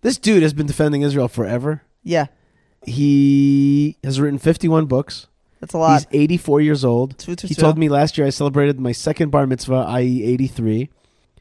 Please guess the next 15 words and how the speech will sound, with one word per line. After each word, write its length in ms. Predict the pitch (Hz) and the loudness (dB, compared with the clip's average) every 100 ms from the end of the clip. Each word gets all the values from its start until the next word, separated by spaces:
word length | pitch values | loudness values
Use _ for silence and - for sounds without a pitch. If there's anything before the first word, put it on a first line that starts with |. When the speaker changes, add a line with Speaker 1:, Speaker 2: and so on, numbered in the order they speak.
| - | -12
Speaker 1:
He 80 | 131 | 0
told 180 | 139 139 | 0 2
me, 160 | 139 | 0
and 140 | 120 127 | -2 0
I 100 | 123 | 2
laned, 580 | 127 131 139 143 - - _ _ _ - | 2 2 0 -4 -10 -20 _ _ _ -8
I 120 | 117 | -4
laned, 480 | 120 135 123 120 113 | 0 0 -2 -6 -6
which 160 | 113 | -8
means 220 | 123 120 110 | -6 -6 -4
that 120 | 117 | -4
he 200 | 98 117 | -4 -4
read 180 | 120 120 | -2 -4
the 60 | 113 | -4
Torah 460 | 131 120 123 127 | 0 2 2 0